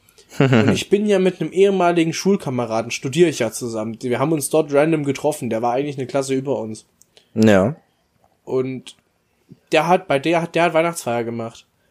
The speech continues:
Speaker 2: Und es gab Glühwein und Feuerzangenbowle im Übermaß. Und was mach
Speaker 1: Wichtig.
Speaker 2: ich? Ich nehme mich natürlich nicht zurück. Nee, wär ja langweilig. Ich kipp mir richtig einen rein, weil kostet ja nix.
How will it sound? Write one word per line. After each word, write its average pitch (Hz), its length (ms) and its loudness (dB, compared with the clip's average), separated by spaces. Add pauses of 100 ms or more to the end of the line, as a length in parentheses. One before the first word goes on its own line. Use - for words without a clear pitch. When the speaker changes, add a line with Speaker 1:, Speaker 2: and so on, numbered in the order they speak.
Speaker 2:
Und 135 140 -6
es 139 160 -4
gab 135 260 -6
Glühwein 190 520 2
und 151 400 -8
Feuerzangenbowle 139 880 2
im 196 300 2
Übermaß. 131 680 0 (520)
Und 139 80 -4
was 151 180 2
mach 180 100 4
Speaker 1:
Wichtig. - 300 0
Speaker 2:
ich? - 60 -8
Ich 156 100 -6
nehme 143 180 2
mich 131 140 -4
natürlich 120 320 -2
nicht 117 200 -4
zurück. 165 340 2
Nee, 123 300 2
wär 110 100 0
ja 101 120 -2
langweilig. 123 640 -2 (580)
Ich - 400 -6
kipp - 200 -2
mir 143 140 4
richtig - 240 -2
einen 135 140 0
rein, 156 280 2
weil 123 140 0
kostet - 300 -2
ja 180 60 0
nix. 226 400 -6